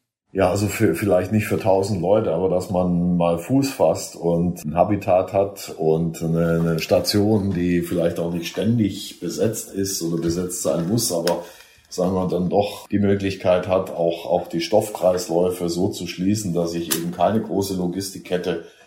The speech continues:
aufbauen muss. Äh, das sind alles also halt technologische Herausforderungen, die man aber in den Griff kriegen kann. Ich meine, auf der Raumstation haben wir das ja auch.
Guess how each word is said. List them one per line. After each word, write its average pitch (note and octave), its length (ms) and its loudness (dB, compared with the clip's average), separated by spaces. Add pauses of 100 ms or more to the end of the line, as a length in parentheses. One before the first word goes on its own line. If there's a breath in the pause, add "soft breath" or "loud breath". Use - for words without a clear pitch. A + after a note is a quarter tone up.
(300 loud breath)
aufbauen E2+ 560 2
muss. F2 400 -4
Äh, E2 460 0
das - 180 4
sind G#2+ 140 0
alles G2+ 300 2
also F2 500 0 (180)
halt F2+ 300 0
technologische G2 720 0
Herausforderungen, F2 960 0
die F#2+ 100 -4
man E2+ 180 0
aber E2 280 0
in E2 100 -2
den E2 120 -4
Griff F2 280 -8
kriegen D2 220 -6
kann. D2 180 -6
Ich D2 100 -12
meine, D#2+ 200 -2
auf D#2 120 -4
der D2+ 120 -4
Raumstation E2 680 0
haben F2 160 -2
wir F2 80 0
das E2+ 220 -2
ja D2+ 80 2
auch. D#2 400 0